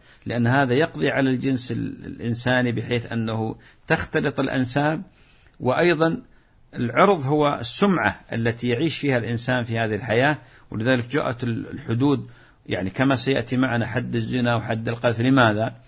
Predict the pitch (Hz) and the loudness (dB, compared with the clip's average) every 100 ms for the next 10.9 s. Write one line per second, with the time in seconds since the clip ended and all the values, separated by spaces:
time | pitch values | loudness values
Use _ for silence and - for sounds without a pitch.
0 | - _ - - 117 - 110 107 101 - | -20 _ -8 -6 -6 -2 0 0 -2 -12
1 | _ _ _ _ 117 117 160 - 156 151 | _ _ _ _ -2 0 0 0 4 4
2 | 160 - - 117 - 120 165 - 135 127 | 4 -2 -8 -6 -2 0 0 0 -2 -2
3 | 87 117 127 127 120 - - - _ - | -2 2 2 0 -4 -14 -20 -20 _ -10
4 | 113 113 113 120 117 120 127 131 107 110 | -8 -4 -2 0 2 0 2 2 2 0
5 | 104 107 101 98 117 113 117 92 71 - | 0 0 -2 -2 -2 4 4 4 -4 -12
6 | - - - 233 220 117 117 160 - 254 | -20 -18 0 4 6 4 2 0 2 2
7 | 110 120 117 95 101 98 101 - 123 139 | 2 2 2 2 0 -4 -6 -6 0 2
8 | - 135 - - _ - - 117 - 120 | 2 0 -2 -10 _ -12 -8 -6 -2 -4
9 | 117 127 101 131 127 107 104 123 117 113 | -4 -6 0 0 0 0 2 2 2 -2
10 | 107 123 120 117 - 117 120 120 | 0 2 2 -2 -4 -4 0 -2